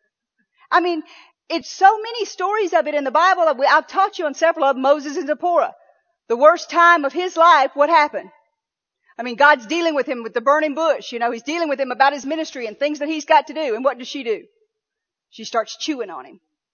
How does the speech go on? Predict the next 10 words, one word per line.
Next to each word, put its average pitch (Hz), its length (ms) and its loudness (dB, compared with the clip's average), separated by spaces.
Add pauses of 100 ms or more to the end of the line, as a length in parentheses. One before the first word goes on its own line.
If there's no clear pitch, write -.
(800)
Just 254 140 -14
like 285 180 4
last 294 240 6
night. 320 280 2
What 330 180 4
happened 320 520 4 (340)
with 277 140 -4
David 294 440 4
and 294 140 0
Michal? 403 400 2